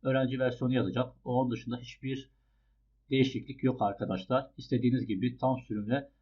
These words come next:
aynı. Evet arkadaşlar, kurulumu gerçekleştirdik.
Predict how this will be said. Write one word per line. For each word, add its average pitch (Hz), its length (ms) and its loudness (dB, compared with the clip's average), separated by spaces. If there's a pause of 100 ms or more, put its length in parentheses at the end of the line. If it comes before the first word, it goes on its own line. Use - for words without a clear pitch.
(220)
aynı. 123 480 0 (1300)
Evet 151 260 -2
arkadaşlar, 135 640 -2 (880)
kurulumu 139 340 4
gerçekleştirdik. 135 880 2